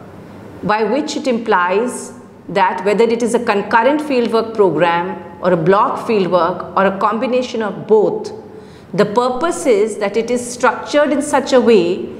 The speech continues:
to stimulate the practices and address the demands of the field. The other purpose of structuring it is for you to be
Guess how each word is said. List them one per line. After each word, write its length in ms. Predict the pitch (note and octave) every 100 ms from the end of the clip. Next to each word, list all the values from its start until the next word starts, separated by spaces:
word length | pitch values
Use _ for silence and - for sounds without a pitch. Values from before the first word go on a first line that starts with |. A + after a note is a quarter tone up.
| - - -
to 80 | B3+
stimulate 680 | - - A#3+ B3+ C#4 D#4 D4
the 80 | C#4
practices 840 | - G3 - B3+ - B3 B3 B3 A#3+
and 120 | G#3 -
address 400 | G3 F#3 A3+ A3+
the 160 | A3
demands 480 | F3 F3+ F#3 F#3 E3
of 120 | D#3+
the 80 | E3+
field. 540 | - A3+ F#3 C3 - - - - - - - - - - - -
The 180 | A#3+ A#3
other 280 | A3+ C#4 G4+
purpose 720 | E4+ D#4 - G#3 E3+ - - -
of 100 | F#3+
structuring 680 | - - A3 - C4 C4+ A#3+
it 300 | D#3+ D#3+ - - - -
is 480 | A3+ A#3 B3+ B3 - - - - -
for 120 | A#3+
you 640 | A#3 A3+ B3+ C#4+ - - -
to 80 | B3
be 140 | A#3+